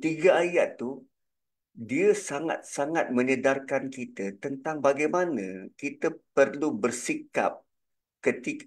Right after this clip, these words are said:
apa sikap yang kita perlu bawa ketika kita baca dan belajar tentang kisah para sahabat ni.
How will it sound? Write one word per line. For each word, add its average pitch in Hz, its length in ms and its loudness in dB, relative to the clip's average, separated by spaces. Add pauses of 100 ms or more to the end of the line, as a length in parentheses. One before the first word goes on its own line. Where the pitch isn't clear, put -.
(140)
apa - 180 0
sikap - 460 2
yang 135 80 4
kita 143 240 0
perlu 135 240 4
bawa 123 480 6
ketika 156 400 -4
kita 156 320 0
baca 139 960 2 (500)
dan 131 260 2 (140)
belajar 143 680 2
tentang 139 400 -4
kisah 151 480 -2
para 139 240 2
sahabat 135 560 2
ni. 87 60 -10